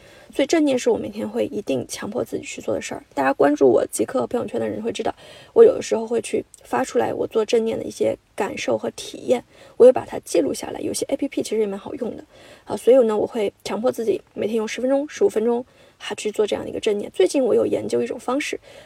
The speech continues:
就是把这种正念呢和拉伸结合起来。因为我其实会感知哈，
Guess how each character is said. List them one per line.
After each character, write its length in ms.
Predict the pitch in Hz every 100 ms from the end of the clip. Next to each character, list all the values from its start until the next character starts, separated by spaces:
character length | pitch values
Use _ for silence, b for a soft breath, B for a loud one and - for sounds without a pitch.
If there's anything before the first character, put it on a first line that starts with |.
| -
就 100 | 311
是 100 | 302
把 180 | 302
这 80 | -
种 160 | 240 214
正 220 | 277 254
念 180 | 262 214
呢 180 | 214 214
和 400 | - 214 220 233
拉 160 | - 269
伸 240 | 269 294
结 140 | 302 202
合 120 | 214
起 140 | -
来。 80 | -
因 100 | -
为 100 | 277
我 160 | - -
其 180 | - 214
实 180 | 226
会 160 | 233 254
感 180 | - -
知 160 | -
哈， 200 | 214 220